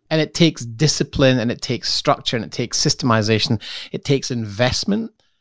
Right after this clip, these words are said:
And, um, and, and oftentimes, uh, people are unwilling to invest in themselves. You know,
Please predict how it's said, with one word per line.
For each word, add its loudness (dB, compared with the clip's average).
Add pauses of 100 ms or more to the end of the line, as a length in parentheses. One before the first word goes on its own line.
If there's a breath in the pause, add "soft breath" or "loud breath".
(240)
And, -4
um, 0
and, -6
and -2
oftentimes, -2 (160)
uh, -18 (380)
people 0
are 4
unwilling 4
to -2
invest 0
in 2
themselves. -2 (260)
You -6
know, 6